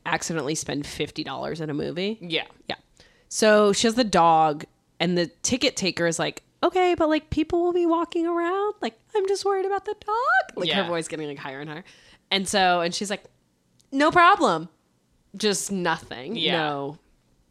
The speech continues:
Speaker 1: And so I walk up following this woman, and I was like, "God, that is my enemy."
Speaker 2: To the ticket taker.
Speaker 1: The ticket taker. And she's like, "What?"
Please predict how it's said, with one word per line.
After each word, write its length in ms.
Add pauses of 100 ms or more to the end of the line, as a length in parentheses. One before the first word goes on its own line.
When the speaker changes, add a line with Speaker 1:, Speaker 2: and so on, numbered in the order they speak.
(420)
Speaker 1:
And 180
so 600 (500)
I 200
walk 280
up 300 (220)
following 420
this 160
woman, 320 (100)
and 100
I 80
was 120
like, 120 (340)
"God, 420
that 160
is 100
my 180 (160)
enemy." 1000 (220)
Speaker 2:
To 200
the 120
ticket 360
taker. 180
Speaker 1:
The 60
ticket 240
taker. 300
And 180
she's 180
like, 240 (1200)
"What?" 280